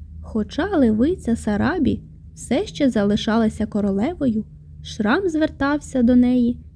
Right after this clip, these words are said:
нітрохи не краще, ніж до інших левів. Коли ж королева протестувала,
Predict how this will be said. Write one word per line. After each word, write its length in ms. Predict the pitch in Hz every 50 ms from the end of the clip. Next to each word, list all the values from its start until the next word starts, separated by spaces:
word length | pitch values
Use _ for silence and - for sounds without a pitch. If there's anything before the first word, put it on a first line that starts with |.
| - -
нітрохи 640 | 208 208 202 202 - 208 247 339 403 - - 269 226
не 160 | 208 202 196
краще, 500 | - 202 202 226 254 - - - - 220
ніж 240 | 208 208 226 240 -
до 120 | 226 208
інших 580 | - - - 208 208 220 220 - 214 - - -
левів. 460 | 190 190 185 185 185 180 196 190 - - - - - - - - - - - - - - - -
Коли 280 | - - 214 220 240
ж 120 | 233 - -
королева 500 | 226 214 214 208 208 226 247 240 233 220
протестувала, 920 | - 208 196 - 208 - - - 208 202 202 208 269 349 339 269 220 214